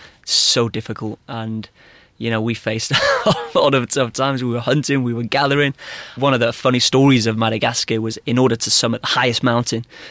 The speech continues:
on the island, the locals say you must carry yourself a living white cockerel. It protects you from the bad spirits, it protects you from the witches. And I always respect the, the cultures, the customs, the traditions, wherever I am.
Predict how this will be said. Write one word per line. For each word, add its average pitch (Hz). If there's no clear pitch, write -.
on 117
the 110
island, 113
the 110
locals 117
say 113
you 113
must 107
carry 113
yourself 107
a 113
living 117
white 107
cockerel. -
It 113
protects -
you 120
from 107
the 101
bad 120
spirits, 110
it -
protects -
you 113
from 107
the 107
witches. 110
And 113
I 123
always 110
respect -
the, -
the -
cultures, 127
the -
customs, 113
the -
traditions, 113
wherever 120
I 110
am. 120